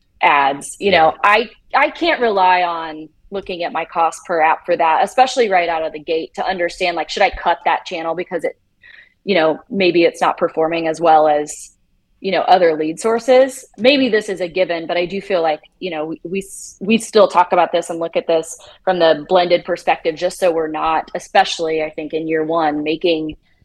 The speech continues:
Speaker 1: big changes or decisions based on any one channel's performance over a short amount of time,
Speaker 2: Yeah.
Speaker 1: uh, but how those are all working together. So to your point, I do think it's really important to understand which, which channels are really winning, where are the conversions coming from in the lowest cost?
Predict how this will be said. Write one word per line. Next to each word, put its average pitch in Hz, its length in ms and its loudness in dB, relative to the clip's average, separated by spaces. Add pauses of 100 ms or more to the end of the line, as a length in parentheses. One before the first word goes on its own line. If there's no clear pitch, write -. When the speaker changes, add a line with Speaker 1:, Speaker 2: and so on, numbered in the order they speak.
Speaker 1:
big 190 260 4
changes 185 380 0
or 185 100 2
decisions 180 580 -2
based 185 300 0
on 165 260 0
any 190 240 -4
one 175 340 -4
channel's 170 400 -2
performance 170 540 -2
over 165 240 2
a 170 40 -4
short 175 280 0
amount 165 260 -4
of 151 80 -10
time, 180 400 -2 (160)
Speaker 2:
Yeah. 87 240 -10
Speaker 1:
uh, 170 220 4
but - 160 2
how 190 220 6
those 185 220 -2
are 180 120 -2
all 165 180 0
working 175 400 -10
together. 170 600 0
So - 160 2
to 247 160 -4
your 330 160 4
point, 226 260 0
I 196 100 0
do 202 180 -6
think 202 180 -4
it's 185 180 -4
really 180 240 -2
important 165 380 -6
to 170 60 0
understand 165 760 -6 (720)
which, 226 340 2 (140)
which 226 280 4
channels 208 360 2
are 196 100 4
really 175 220 6
winning, 175 440 0
where 190 180 4
are 190 60 2
the 170 240 -2
conversions 175 480 -6
coming 175 260 -6
from 180 120 -2
in 180 80 -4
the 160 80 -2
lowest 156 380 2
cost? 254 280 4